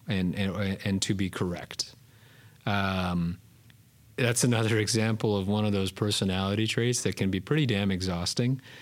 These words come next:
uh, because when somebody, when you get the expert opinion on X, you just don't accept it at face value. You feel this compulsive need to validate it and fact check it a little bit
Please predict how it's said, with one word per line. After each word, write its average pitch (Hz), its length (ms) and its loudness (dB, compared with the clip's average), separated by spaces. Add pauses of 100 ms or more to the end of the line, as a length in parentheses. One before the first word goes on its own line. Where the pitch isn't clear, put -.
(480)
uh, 98 380 0 (160)
because 107 580 2 (960)
when 117 220 2
somebody, 120 480 4
when 123 180 4
you 127 80 4
get 123 200 2
the 110 140 2
expert 113 380 0
opinion 101 480 2
on 87 220 0
X, - 580 -2 (320)
you 117 100 2
just 120 240 2
don't 113 220 2
accept 113 380 0
it 85 100 -2
at 82 120 -2
face 87 240 -2
value. 98 380 0
You 85 160 -2
feel 113 400 2
this 92 400 0 (400)
compulsive 110 680 0
need 98 460 2
to 95 100 0
validate 92 600 0
it 87 160 0
and 85 160 -4
fact 95 260 -2
check - 260 -2
it 82 80 -2
a 85 60 -2
little 98 220 0
bit 82 320 -4